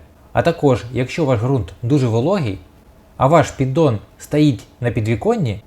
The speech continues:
то на поверхні ґрунту зразу починає розповсюджуватись грибок, який призводить до такого захворювання розсади, як чорна ніжка. Це коли стволик розсади над ґрунтом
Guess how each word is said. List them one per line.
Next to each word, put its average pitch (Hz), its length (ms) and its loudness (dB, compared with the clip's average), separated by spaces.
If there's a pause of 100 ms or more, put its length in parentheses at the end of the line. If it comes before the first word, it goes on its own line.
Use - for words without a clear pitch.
(100)
то 127 120 -2
на 139 100 2
поверхні 139 540 0
ґрунту 123 440 -2 (200)
зразу 165 380 0
починає 131 680 0
розповсюджуватись 147 1000 -2
грибок, 123 520 0 (100)
який 135 260 -2
призводить 127 580 0
до 127 100 -2
такого 135 380 0
захворювання 104 760 0
розсади, 127 560 0 (140)
як 165 220 2
чорна 135 280 2
ніжка. 110 460 0
Це 160 140 0
коли 175 220 -2
стволик 170 420 0
розсади 117 520 2 (160)
над 139 160 2
ґрунтом 143 440 2